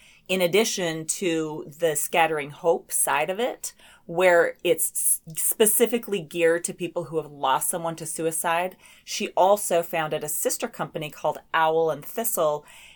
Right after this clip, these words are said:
and that focuses on the prevention of suicide.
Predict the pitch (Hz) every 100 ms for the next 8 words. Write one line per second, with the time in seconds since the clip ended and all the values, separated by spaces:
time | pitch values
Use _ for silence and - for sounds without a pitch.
0 | - 175 175 185 190 - 180 175 156 151
1 | 156 151 - 147 - 160 208 240 - 139
2 | 104 - 156 - - 151 - 92 78